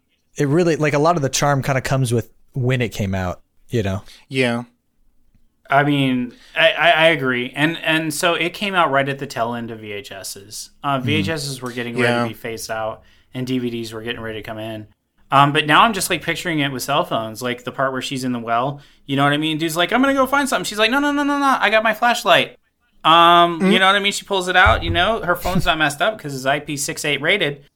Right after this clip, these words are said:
Speaker 3: you know? And so she
Speaker 1: Oh, yeah.
Speaker 3: freaking, the waterproof, you know? And she pulls it out. She's like, "Oh, there's a dead body in here. That's kind of unfortunate. Hey, let's get outta here. This is stupid."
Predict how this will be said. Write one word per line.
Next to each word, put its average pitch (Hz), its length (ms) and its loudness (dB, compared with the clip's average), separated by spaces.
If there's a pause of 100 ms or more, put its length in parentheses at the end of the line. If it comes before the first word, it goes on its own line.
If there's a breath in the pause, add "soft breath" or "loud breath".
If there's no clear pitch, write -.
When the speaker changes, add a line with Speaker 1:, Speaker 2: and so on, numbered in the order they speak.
(200)
Speaker 3:
you 147 140 0
know? 180 340 6
And 170 280 2
so 180 240 6
she 190 240 -6
Speaker 1:
Oh, 196 140 0
yeah. 156 200 2
Speaker 3:
freaking, 143 380 -10
the 139 100 0
waterproof, 143 500 2 (360 soft breath)
you 147 160 0
know? 160 320 2
And 156 180 -2
she 175 140 -8
pulls 175 240 -4
it 175 60 0
out. 180 140 4
She's 185 140 -8
like, 190 100 -2
"Oh, 214 140 2
there's 170 180 -2
a 175 80 0
dead 175 200 2
body 180 320 6
in 151 60 -4
here. 151 180 0
That's 160 200 -4
kind 180 200 -4
of 151 80 -4
unfortunate. 147 640 -2
Hey, 180 400 4
let's 185 220 0
get 208 100 4
outta 190 240 8
here. 151 240 0
This 147 200 -6
is - 60 -10
stupid." 139 520 -2